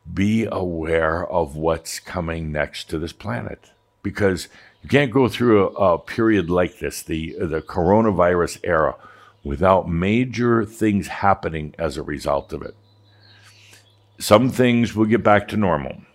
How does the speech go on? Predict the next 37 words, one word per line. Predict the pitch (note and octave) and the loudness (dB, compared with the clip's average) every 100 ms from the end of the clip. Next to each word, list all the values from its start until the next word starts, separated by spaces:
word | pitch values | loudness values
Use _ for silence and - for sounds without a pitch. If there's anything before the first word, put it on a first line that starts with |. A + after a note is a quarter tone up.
| _ _ _ _ _ - | _ _ _ _ _ -6
Uh, | F2 D2+ | -4 -4
some | - G2+ | -2 -2
things | G#2 G2+ D#2+ | 0 0 0
will, | F2 D#2+ - _ _ _ _ _ - - _ _ _ - | 0 0 -6 _ _ _ _ _ -20 -20 _ _ _ -12
uh, | G#2 G#2+ | -12 -6
get | G2+ G2 | -2 2
back | G#2+ F2+ - | 4 4 2
to | - E2+ | -4 -2
what | F2 - | -4 -2
you | |
would | F2 - | -4 -4
call | F#2+ E2 | 0 0
normalcy, | D#2 D#2+ F2 F#2 D#2 C#2+ E2 D2 | 2 4 4 4 2 -4 -6 -8
being | C#2+ G2+ G2 F2+ E2+ | -6 -8 -4 0 0
able | D#2 D2+ | 0 -2
to | C2 | -2
go | D#2+ D2+ | 0 0
to | C2+ C2+ | 0 -4
a | |
restaurant, | C2 F2 E2+ - D2 C#2+ D2 | 2 2 2 -4 -8 -8 -8
uh, | D#2+ | -6
of | D2+ E2 - | -4 -6 -6
course, | D#2+ D2+ - - - - _ D#2+ | -4 -4 -8 -16 -20 -20 _ -4
uh, | D2+ D2+ D2+ D#2 - | 0 0 0 -4 -6
and, | D#2+ D2+ D2 C#2 - | -6 -4 -6 -8 -6
uh, | D#2+ D2 C#2+ - - D2+ | -4 -4 -6 -12 -14 -8
being | F2 E2 | -2 -2
in | D2+ | -2
a | D2+ | -4
crowded | C#2 - A#2+ A2+ C#2+ | -8 0 4 6 4
restaurant, | C2+ D2+ - E2+ D#2+ D#2+ | 0 -4 -2 -2 -2 -2
once | D#2 - | -4 -4
again, | D#2 D#2+ | -8 -8
a | D#2 | -4
crowded, | - E2+ D2+ | 2 2 2
noisy | D2 D#2+ D2+ D2+ | -2 -4 -4 -6
restaurant. | D2 D2 D#2 D2+ | -6 -4 -4 -6